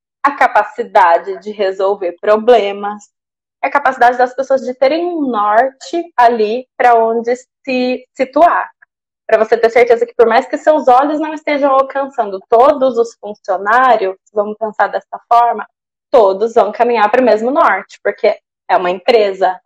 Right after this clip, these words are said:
né? Então, esse tipo de valor tá sendo cada vez mais, é, necessário mesmo pros funcionários. Seja funcionários, ou seja pros líderes, precisam desenvolver isso.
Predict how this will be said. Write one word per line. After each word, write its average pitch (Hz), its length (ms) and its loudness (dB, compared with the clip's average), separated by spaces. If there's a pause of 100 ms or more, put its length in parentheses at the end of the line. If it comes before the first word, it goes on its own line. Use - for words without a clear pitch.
(140)
né? 208 240 -2 (680)
Então, 220 160 2
esse 285 240 0
tipo 285 160 -4
de 247 100 -4
valor 233 320 4
tá 269 120 -2
sendo 247 200 0
cada 240 240 2
vez 233 240 2
mais, 240 380 2 (160)
é, 240 560 6
necessário 254 840 -2
mesmo 196 480 -10
pros 214 160 -18
funcionários. - 680 -12 (680)
Seja 262 180 4
funcionários, 226 720 0 (320)
ou 220 100 2
seja 240 240 2
pros 226 220 -2
líderes, 208 580 -2
precisam 247 400 -2
desenvolver 254 440 2
isso. 190 340 -12